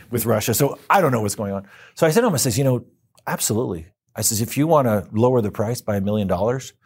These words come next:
we could totally do that." The only stipulation is that you'd have to close by Friday.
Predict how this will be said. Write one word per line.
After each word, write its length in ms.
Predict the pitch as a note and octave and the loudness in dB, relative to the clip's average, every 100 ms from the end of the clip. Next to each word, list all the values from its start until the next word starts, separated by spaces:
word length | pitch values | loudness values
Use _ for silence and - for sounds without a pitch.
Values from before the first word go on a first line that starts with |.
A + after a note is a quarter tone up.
| _ _ - - | _ _ -20 -4
we 80 | C3+ | 0
could 160 | B2 - | 0 2
totally 260 | A#2+ G#2+ | 2 2
do 140 | F2+ F2 | 0 -4
that." 260 | D#2+ D2 _ _ - _ _ _ _ _ | -6 -10 _ _ -20 _ _ _ _ _
The 80 | A2 | 2
only 140 | C3+ B2+ | 4 2
stipulation 760 | B2 - G2 F#2 G2+ B2+ C3 - _ _ _ _ | 0 -2 -2 -4 -4 -4 -6 -12 _ _ _ _
is 180 | G#2+ F#2+ | 0 2
that 200 | G2+ G2 | 0 0
you'd 120 | G#2 | 0
have 160 | G#2 F#2+ | 0 -2
to 60 | E2+ | -6
close 240 | F#2+ D#2+ | -8 -8
by 120 | C#2 | -12
Friday. 400 | - A#1 A#1 - | -14 -14 -16 -20